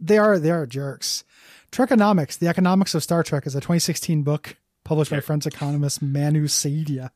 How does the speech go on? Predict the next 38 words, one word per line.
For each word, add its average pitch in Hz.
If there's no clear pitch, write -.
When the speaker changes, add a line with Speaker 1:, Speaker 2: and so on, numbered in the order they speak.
Speaker 2:
Gary, 254
go 370
ahead 262
and 190
go 156
back 135
to 123
looking 113
at 92
the -
Hutts. -
Speaker 1:
I, 180
I 165
can't. -
<laughs> -
Dude, 143
I'm 135
not 147
ready. 147
Uh, 190
you 196
can 254
also 294
leave 254
us 208
a -
rating 175
or 151
a -
review. 151
Speaker 2:
Yeah. 330
Uh, 156
like 147
this 160
one 180
left 160
on 131
Podcast 143